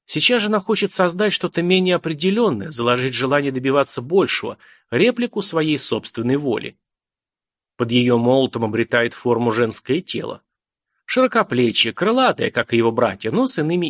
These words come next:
изгибами груди и бёдер. Лицо смоделировано по подобию её собственного,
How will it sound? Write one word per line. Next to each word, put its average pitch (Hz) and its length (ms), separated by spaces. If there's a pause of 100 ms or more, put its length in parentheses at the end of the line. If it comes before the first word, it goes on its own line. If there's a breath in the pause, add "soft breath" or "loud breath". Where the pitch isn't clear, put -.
(120)
изгибами 123 500
груди 113 420
и 165 40
бёдер. 113 420 (720)
Лицо 120 400
смоделировано 117 760
по 104 120
подобию 117 500
её 120 240
собственного, 110 640